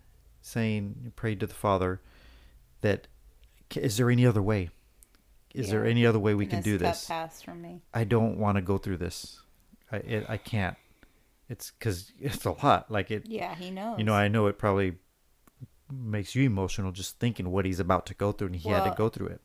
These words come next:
Speaker 2: yeah, and that was in John, I believe.
Speaker 1: He had to,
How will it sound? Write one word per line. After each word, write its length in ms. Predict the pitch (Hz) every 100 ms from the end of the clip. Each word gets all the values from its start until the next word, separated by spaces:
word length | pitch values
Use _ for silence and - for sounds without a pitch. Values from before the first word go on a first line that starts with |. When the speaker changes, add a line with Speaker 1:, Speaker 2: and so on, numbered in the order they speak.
| -
Speaker 2:
yeah, 240 | 165 156
and 100 | 170
that 120 | 202
was 120 | 254
in 140 | 202 165
John, 380 | 165 165 147 135
I 60 |
believe. 360 | 135 139 135 165 - - - _ _ _ _ _ _
Speaker 1:
He 400 | - 120 113 107
had 240 | 110 107 98
to, 300 | 101 95